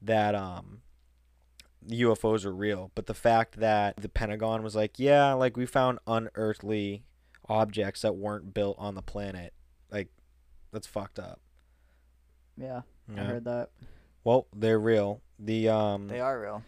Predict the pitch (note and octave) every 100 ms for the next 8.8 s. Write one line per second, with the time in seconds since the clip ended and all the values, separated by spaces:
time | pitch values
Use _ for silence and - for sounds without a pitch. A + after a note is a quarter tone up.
0 | - - B2 C3 - C#3+ B2+ A#2+ A#2+ A#2+
1 | A2 - A2+ G#2+ G#2 G#2 G#2 - G#2+ G2+
2 | - G#2+ G#2 G2+ G2 - - _ _ _
3 | - B2 B2 B2 B2 B2 A#2+ A2+ A2 A#2
4 | A2 A2 G#2+ - A2 G#2+ A2+ A2+ G2 A2
5 | A2+ - A2 G#2+ G#2 - - _ _ -
6 | G#2+ A2+ G#2 E2+ - G2+ G#2 G#2 G2+ G2+
7 | G#2 A2+ - - A2 G#2 G#2+ G#2 G2+ G2
8 | - - G#2+ F#2 - F#2+ -